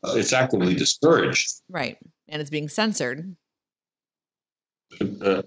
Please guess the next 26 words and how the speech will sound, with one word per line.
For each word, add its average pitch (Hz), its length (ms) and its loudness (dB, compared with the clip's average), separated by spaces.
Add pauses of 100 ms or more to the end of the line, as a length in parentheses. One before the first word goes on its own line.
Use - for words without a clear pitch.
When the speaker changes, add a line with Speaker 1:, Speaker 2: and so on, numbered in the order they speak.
(140)
Speaker 1:
totally. 98 480 8
In 107 100 0
Speaker 2:
Yeah. 127 60 6
Speaker 1:
other 127 120 8
words, 117 440 6
it's, - 420 0
it's 113 260 2
now 143 300 4
okay 156 360 2
to 113 80 2
speculate 110 800 2
about 92 260 4
alien 95 400 6
extraterrestrials. 90 1300 0
Speaker 2:
But 170 100 -4
it 170 120 -2
wasn't 196 440 2
before. 143 520 -2 (240)
<laughs> 214 400 0 (460)
Speaker 1:
Right. 127 120 -4 (440)
So 117 160 4
that's 127 280 2
part 120 240 8
of 80 60 2
it. - 140 -4
But - 320 0